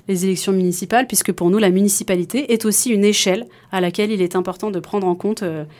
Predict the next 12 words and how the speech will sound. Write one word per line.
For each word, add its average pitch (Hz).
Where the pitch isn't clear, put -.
l'égalité. 202
Pour 180
nous, 202
c'est 202
une 170
échelle 202
indispensable 240
à 208
un 190
changement 202
de 214
société. -